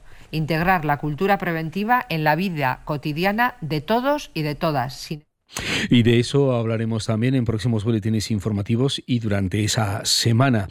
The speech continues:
Speaker 2: Eh, en Euskadi Gaur entramos en más detalle. Esta mañana, en el programa de Agustín Herranz, Asuntos Exteriores, nos ha acompañado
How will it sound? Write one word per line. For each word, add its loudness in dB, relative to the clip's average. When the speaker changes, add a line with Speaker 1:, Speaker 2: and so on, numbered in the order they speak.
Speaker 2:
Eh, -4
en 2
Euskadi 4
Gaur 2
entramos 0
en 2
más 2
detalle. 2
Esta 2
mañana, 2
en 2
el 2
programa 2
de 2
Agustín 0
Herranz, 2
Asuntos -2
Exteriores, 0
nos -2
ha 2
acompañado 0